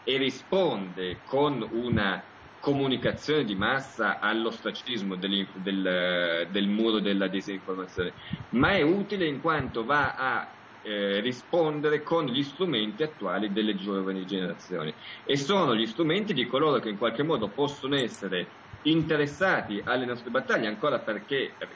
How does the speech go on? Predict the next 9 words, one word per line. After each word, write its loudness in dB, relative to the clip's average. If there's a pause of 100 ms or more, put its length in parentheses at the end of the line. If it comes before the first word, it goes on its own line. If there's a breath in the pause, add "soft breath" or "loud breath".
interessati -2
alle 2
nostre -2
battaglie 4
in -2
quanto 0 (220)
non 2
ancora 2
completamente, 0